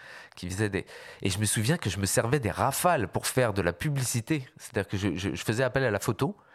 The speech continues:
où je faisais des rafales de quinze images en leur disant, mais d'ailleurs,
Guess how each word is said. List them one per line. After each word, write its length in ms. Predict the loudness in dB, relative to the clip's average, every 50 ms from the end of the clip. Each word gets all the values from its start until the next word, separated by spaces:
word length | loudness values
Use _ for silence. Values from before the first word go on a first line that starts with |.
| -20 -20 -20 -20 -16 -10 -8
où 40 | -6
je 100 | -4 -2
faisais 260 | -2 0 0 2 2
des 80 | 2 2
rafales 340 | 2 2 2 2 2 2 2
de 60 | 2
quinze 260 | 2 2 2 2 2
images 340 | 2 2 2 2 2 0 0 0
en 140 | 2 2 2
leur 160 | 2 2 0
disant, 260 | -2 -4 -4 -2 -2
mais 240 | 0 -2 -2 -4 -6 -12 -20 -20 -20 -20 -20 -20 -20 -20 -8 -4
d'ailleurs, 340 | -2 0 2 0 0 -2